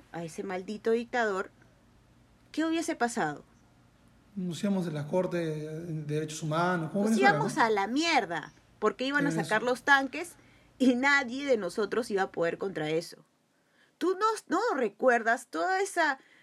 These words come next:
Speaker 1: toda esa maquinaria que salió en Venezuela cuando los, los, los venezolanos empezaron a hacer sus marchas?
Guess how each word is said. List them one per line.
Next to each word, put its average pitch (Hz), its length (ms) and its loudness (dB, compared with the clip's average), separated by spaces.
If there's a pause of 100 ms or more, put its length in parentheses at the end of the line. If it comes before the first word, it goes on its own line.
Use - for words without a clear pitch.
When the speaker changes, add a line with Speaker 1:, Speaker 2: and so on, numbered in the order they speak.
(300)
Speaker 1:
toda 370 260 2
esa 381 220 2
maquinaria 247 720 0
que 233 100 -2
salió 208 320 0
en 226 100 0
Venezuela 202 760 -2 (260)
cuando 165 320 0
los, 165 160 -4 (140)
los, 180 380 -4
los 190 200 -6
venezolanos 196 560 -2
empezaron 196 460 -4
a - 20 -4
hacer 190 160 -4
sus 202 160 -10
marchas? 208 360 -4